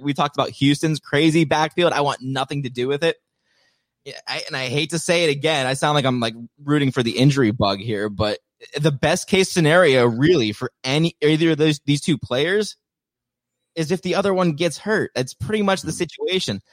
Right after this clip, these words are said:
Speaker 1: Otherwise, with both these guys splitting the opportunity share closer, probably closer to fifty fifty than sixty forty, if I was gonna guess, just, uh, you know, judging off of the money they gave Kenyon Drake,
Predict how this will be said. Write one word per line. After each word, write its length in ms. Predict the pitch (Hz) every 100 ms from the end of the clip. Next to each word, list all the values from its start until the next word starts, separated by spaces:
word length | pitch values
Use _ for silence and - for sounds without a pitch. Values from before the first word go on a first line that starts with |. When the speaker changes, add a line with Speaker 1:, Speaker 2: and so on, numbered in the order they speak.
| _ 123 -
Speaker 1:
Otherwise, 460 | 180 233 220 185 147
with 120 | 143
both 200 | 185 220
these 160 | 226 180
guys 220 | 180 165
splitting 280 | - 185 180
the 120 | 147
opportunity 640 | 156 151 135 151 160 160
share 260 | - 165 151
closer, 460 | - 127 151 - -
probably 220 | - 190 190
closer 340 | 175 175 165
to 160 | 135 117
fifty 400 | - 175 151 131
fifty 460 | - 165 - 120
than 320 | 117 113 107 - _ _
sixty 460 | - 165 156 143 113
forty, 440 | - 139 143 117
if 120 | 113
I 100 | 117
was 140 | 123 120
gonna 180 | 113
guess, 460 | 101 123 117 113 - _ _ _ _ _ 139
just, 180 | 165 - - -
uh, 100 | 127
you 280 | 131 113 117
know, 60 | 95
judging 320 | 127 120 123
off 140 | 113
of 40 | 95
the 80 |
money 360 | 98 104 120 104
they 120 | 98
gave 240 | 95 98 -
Kenyon 340 | 110 92 92
Drake, 300 | 92 92